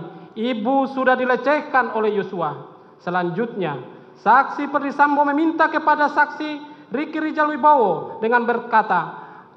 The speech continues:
"Kamu berani enggak tembak dia, Yosua?"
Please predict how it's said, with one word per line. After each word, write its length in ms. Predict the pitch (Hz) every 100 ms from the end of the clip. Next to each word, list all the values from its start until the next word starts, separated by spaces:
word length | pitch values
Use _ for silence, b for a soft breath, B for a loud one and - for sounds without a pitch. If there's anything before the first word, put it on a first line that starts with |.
| -
"Kamu 320 | 208 233 262 202
berani 320 | 233 269 294
enggak 640 | 294 233 156 151 - -
tembak 480 | 240 254 240 247 208
dia, 400 | 220 220 156 147 180
Yosua?" 560 | 190 185 147 127 -